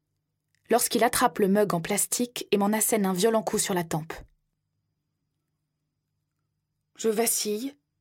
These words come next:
non pas tant sous la force du coup que de la surprise. « C'est quoi cette merde ? » hurle-t-il, à deux doigts de mon visage dégoulinant. « C'est quoi cette merde ? » «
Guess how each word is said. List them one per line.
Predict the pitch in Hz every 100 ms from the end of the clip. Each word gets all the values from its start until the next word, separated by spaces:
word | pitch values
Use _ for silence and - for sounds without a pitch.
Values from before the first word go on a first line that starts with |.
| _ _ _
non | 226
pas | 226 226
tant | 240 233
sous | -
la | 202
force | 190 240 -
du | 214 185
coup | - -
que | 247 247
de | 202
la | 202
surprise. « | - 196 - 202 175 - _ _ _ _ _ _ _ _ _ _ _ _ _ -
C'est | - 285 285
quoi | - 285 330
cette | - 226 -
merde ? » | 214 208 214 208 208 180 170 _ _ _ _ _ _ 247
hurle-t-il, | 233 214 208 - 214 226 247 _ - -
à | 202 185
deux | 214
doigts | 202 220 208
de |
mon | 208
visage | 190 190 208
dégoulinant. « | 180 175 180 180 170 - _ _ _ _ _ _ _
C'est | - - 233
quoi | - - 233 320 427
cette | - 214 -
merde ? » « | 214 220 214 214 208 190